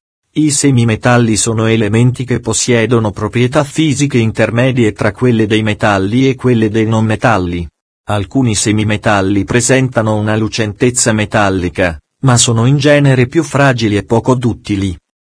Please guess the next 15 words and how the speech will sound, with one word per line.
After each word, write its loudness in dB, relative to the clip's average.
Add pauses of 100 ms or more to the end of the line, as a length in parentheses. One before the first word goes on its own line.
(140)
Vi 0
sono 2
poi 2
alcuni 0
di -4
questi 0
elementi 2
la 0
cui 2
conducibilità 0
varia 0
a 0
seconda 2
della -2
temperatura. -4